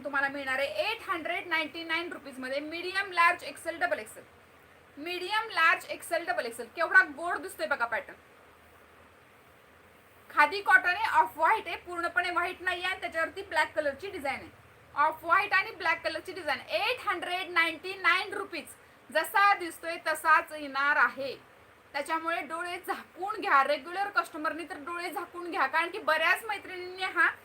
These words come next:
अकराशे नव्याण्णव मध्ये घेतलेला आहे, अकराशे नव्याण्णव मध्ये घेतलेला आहे, तो आपल्याला आज फक्त आणि फक्त आठशे नव्याण्णव मध्ये मिळतोय. एट हंड्रेड नाईन्टी नाईन रुपीज मध्ये हा पॅटर्न तुम्हाला मिळतोय.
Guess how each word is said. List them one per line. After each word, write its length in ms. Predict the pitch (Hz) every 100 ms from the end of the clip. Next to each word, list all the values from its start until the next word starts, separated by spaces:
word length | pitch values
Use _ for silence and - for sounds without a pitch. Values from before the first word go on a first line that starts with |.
| - - -
अकराशे 540 | 311 339 339 349 403
नव्याण्णव 520 | 403 339 320 370 381 381
मध्ये 200 | 381 392
घेतलेला 440 | 392 392 311 330 330
आहे, 300 | 339 330 240 - - - - - - - - - - - - -
अकराशे 600 | 269 - 359 359 359 415
नव्याण्णव 540 | 403 349 339 339 349 349
मध्ये 260 | 359 359
घेतलेला 460 | 302 370 302 320 320
आहे, 260 | 311 311 330
तो 160 | - 381
आपल्याला 560 | 370 330 320 302 311
आज 200 | 302 311 -
फक्त 240 | 403 -
आणि 180 | 392 349
फक्त 260 | 359 349 349
आठशे 460 | - 302 - 427 427
नव्याण्णव 540 | 349 302 339 370 403 403
मध्ये 180 | 403
मिळतोय. 360 | 381 370 339 294
एट 220 | 349 403
हंड्रेड 340 | 349 302 302 349
नाईन्टी 360 | 330 320 370
नाईन 340 | 381 339 381 370
रुपीज 300 | 349 349 277
मध्ये 220 | 320 403
हा 100 | 370
पॅटर्न 340 | 339 311 320 294
तुम्हाला 260 | 294 285
मिळतोय. 300 | 269 233 180